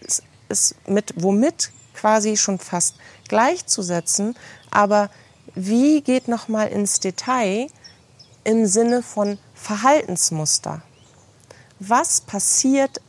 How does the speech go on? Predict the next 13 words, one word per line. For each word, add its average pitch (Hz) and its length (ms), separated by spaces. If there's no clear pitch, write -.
immer 302 500
wieder, 226 500
wenn 233 480
du 254 220
Nein 170 420
sagst? - 520
Auf 180 220
welche 254 400
Art 214 220
und 214 160
Weise? 170 460
Was 240 240
passiert - 680